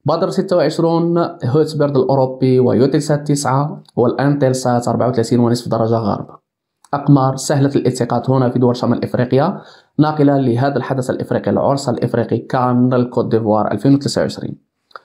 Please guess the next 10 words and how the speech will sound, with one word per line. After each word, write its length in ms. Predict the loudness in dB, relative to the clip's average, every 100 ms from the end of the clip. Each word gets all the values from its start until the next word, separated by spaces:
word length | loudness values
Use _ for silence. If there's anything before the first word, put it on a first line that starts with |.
| _ _ -2
نكتفي 280 | 2 2
بهذا 260 | 4 4 2
القدر، 380 | 0 -2 0 0
وأتمنى 600 | 0 -2 0 2 2 0
أن 140 | -2
يكون 300 | -2 0 0
هذا 260 | 2 2 2
الفيديو 560 | 2 4 4 6 4
نال 200 | 4 4
إعجابكم. 680 | 4 2 2 0 -4 -6 -8